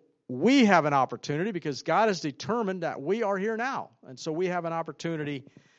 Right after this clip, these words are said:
uh, to witness for him and to show our faith and our strength and our courage during this time.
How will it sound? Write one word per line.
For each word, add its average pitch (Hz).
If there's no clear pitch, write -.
uh, 127
to 143
witness 160
for 147
him 143
and 127
to 131
show 151
our 127
faith 214
and 131
our 120
strength 196
and 143
our 135
courage 170
during 151
this 139
time. 117